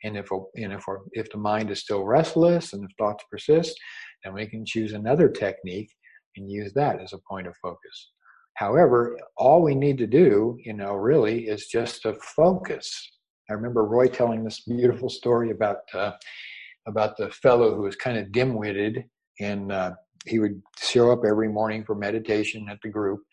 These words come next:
Uh, and then afterwards, he would go to the guru and he'd say, "Please give me a mantra. I, you know,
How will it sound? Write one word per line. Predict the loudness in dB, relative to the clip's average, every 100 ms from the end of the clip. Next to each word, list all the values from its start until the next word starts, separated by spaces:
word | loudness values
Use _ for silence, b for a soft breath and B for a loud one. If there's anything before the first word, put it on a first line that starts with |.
| B B B _
Uh, | -4 -4 -4 -8
and | -8
then | -4
afterwards, | 0 0 0 0 2 2 0
he | -4
would | -2
go | 0 2
to | 2
the | 0
guru | 0 0 2 2 2
and | -4
he'd | -10
say, | -6 -6 -2
"Please | 4 4 4 2
give | 2 2
me | 0
a | -2
mantra. | -2 -4 -4 -6 -6 -6 -8
I, | -10 -12 -16
you | -12
know, | -12